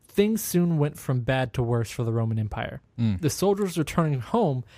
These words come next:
Speaker 1: did not come alone. <laughs> They brought with them a mysterious illness that started one of hi-, the first known pandemics in history.
Speaker 2: Mm.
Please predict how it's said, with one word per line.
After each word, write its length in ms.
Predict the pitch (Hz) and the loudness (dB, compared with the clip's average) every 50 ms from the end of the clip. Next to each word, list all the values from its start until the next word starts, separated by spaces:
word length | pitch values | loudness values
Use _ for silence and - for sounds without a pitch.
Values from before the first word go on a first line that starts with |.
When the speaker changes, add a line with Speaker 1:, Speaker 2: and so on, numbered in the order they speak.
| - - - - | -20 -16 -16 -10
Speaker 1:
did 100 | - 170 | -6 -2
not 320 | 180 208 226 240 - 247 - | 0 0 0 0 -2 -6 -8
come 340 | - - 196 175 170 175 - - | -2 2 2 2 2 2 -2 -4
alone. 480 | 175 180 180 156 123 117 113 110 135 - - - - - | -2 0 0 0 0 0 -2 -6 -8 -12 -14 -14 -2 0
<laughs> 760 | - 170 - - 180 - - - - 113 107 107 95 92 104 | 0 0 2 0 -4 -4 -4 -4 -2 0 0 0 0 2 6
They 180 | 156 165 214 214 | 6 8 8 6
brought 280 | 202 165 185 190 - - | 6 4 2 0 2 2
with 220 | 180 165 - - | 0 0 0 2
them 200 | 156 143 139 143 | 2 2 2 2
a 60 | - | 0
mysterious 640 | 135 131 127 - - - - 214 220 220 208 - - - | 0 0 0 -2 -2 0 2 2 2 2 0 -2 -4 -2
illness 380 | 165 147 139 135 131 131 - - | 0 0 2 2 2 0 -2 -2
that 180 | 143 - - | -6 -6 -6
started 540 | - - - - 175 160 156 156 156 147 139 - - - - _ _ _ _ _ _ _ _ | -8 -8 -4 -2 0 0 2 2 0 0 -2 -6 -14 -20 -20 _ _ _ _ _ _ _ _
one 300 | - 139 135 165 180 190 | -6 0 2 2 2 4
of 100 | 202 190 | 2 2
hi-, 120 | 151 156 - - - | 0 -2 -4 -2 -2
the 100 | 147 135 | -2 -2
first 480 | - - - 190 220 220 - - - | 0 2 2 4 4 2 0 0 0
known 460 | 165 156 170 180 180 160 143 135 135 | 2 2 4 4 4 4 2 0 0
pandemics 640 | - - - 147 139 131 147 156 156 143 127 - - | -2 -2 0 0 2 2 2 2 2 0 -2 -4 -6
in 140 | - - 131 | -4 -4 -4
history. 640 | 110 - 170 170 160 - - - 131 - - - - _ _ - | 0 2 2 0 0 0 -6 -10 -10 -10 -12 -14 -18 _ _ -2
Speaker 2:
Mm. 380 | 113 113 127 135 120 101 95 92 | 0 2 2 2 2 0 -2 -4